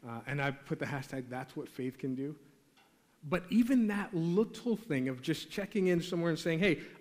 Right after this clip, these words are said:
I'm, it's Sunday morning, I'm at church." You don't have to put, "I'm praising God," or whatever. Uh, there will be, and I've, I've heard stories about people, there will be people who say, "Hey, I never knew that you went to church." Or, "Tell me about that church."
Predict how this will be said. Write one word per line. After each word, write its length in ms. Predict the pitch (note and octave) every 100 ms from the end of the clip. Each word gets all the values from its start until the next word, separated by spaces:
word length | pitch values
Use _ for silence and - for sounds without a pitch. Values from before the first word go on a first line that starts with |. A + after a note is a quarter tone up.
| -
I'm, 220 | D#3 G#3
it's 160 | G3 -
Sunday 300 | - G#3+ A3+
morning, 580 | G3 G3 G3 F#3+ F3 -
I'm 120 | D3 F3
at 100 | F3
church." 320 | - B2+ -
You 60 | D#3+
don't 80 | D#3
have 160 | D3+
to 80 | D#3
put, 160 | - D#3
"I'm 80 |
praising 460 | D3 D#3+ D#3+ D#3 D3+
God," 260 | D#3 D#3 D3+
or 60 |
whatever. 480 | D3 C#3+ D3 D3+ D3+ - - -
Uh, 120 | D3+ C#3 - - B2
there 180 | F#3
will 220 | A#3 A#3+ G3+
be, 380 | D#3+ D#3+ C#3
and 100 | C#3+
I've, 180 | D3+ D3
I've 200 | C#3+ -
heard 260 | - F3 E3+
stories 400 | - D3+ D#3 C#3+
about 160 | B2+
people, 160 | C#3 D3+ D#3+ C3
there 140 | D3+
will 80 | G3+
be 160 | G3+
people 260 | - D3+ C#3
who 80 | C#3+
say, 160 | E3+ F3
"Hey, 160 | C#4
I 100 | D#3+
never 260 | F3 F3+ F#3+
knew 180 | F#3+ F3+
that 160 | D3+
you 120 | D3 D3
went 180 | C3+
to 80 | C3
church." 340 | - G2+ - - _ _ _ _ _ _ _ _ _ _ _ -
Or, 100 | C#3
"Tell 240 | - A#3+
me 140 | A#3 C#3+
about 280 | A2 G#2 -
that 160 | G2
church." 360 | - G2 F2+